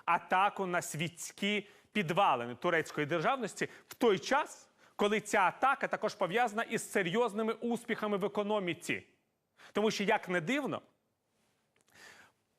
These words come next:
класичне виконання норм, запроваджених Мустафою Кемалем Ататюрком, не давали ще й можливості розвитку нормальної ринкової економіки. Призводило до корупції,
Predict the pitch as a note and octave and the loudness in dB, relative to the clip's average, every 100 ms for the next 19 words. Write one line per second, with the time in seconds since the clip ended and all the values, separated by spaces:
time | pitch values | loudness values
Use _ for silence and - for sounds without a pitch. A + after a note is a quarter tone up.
0 | - - G3+ G3+ - B3 - D#3 D3+ F3 | -6 0 2 2 0 -2 -2 -2 -2 0
1 | F3+ E3 D#3+ E3+ F#3 C3+ B2 A#2 C#3+ D#3+ | 0 0 0 2 2 2 -2 -4 -2 0
2 | D#3 B2 C3 C3 - D3 D#3+ E3+ D3+ - | 0 -2 -6 -6 -6 -6 -4 -2 -2 -2
3 | D#3 C#3+ D3+ E3 B3+ B3 F3+ F3 F3+ G3+ | -2 -2 -2 -4 -6 -4 -4 -2 0 0
4 | G3+ - E3 D#3 G3 F3 F3 F3+ E3+ F3 | -2 -4 -4 -2 -2 -2 -2 -2 -4 -4
5 | D#3+ E3 E3 E3 D#3 E3+ D#3+ D#3+ A#2 G2+ | -2 -2 -2 0 0 -2 -2 -2 -2 -4
6 | G#2 A#2 D3+ F3+ A3+ E3 C3+ A#2 - E3+ | -6 -8 -6 -2 -2 0 -2 -2 -2 -2
7 | G#3+ - F#3 | -2 -4 -4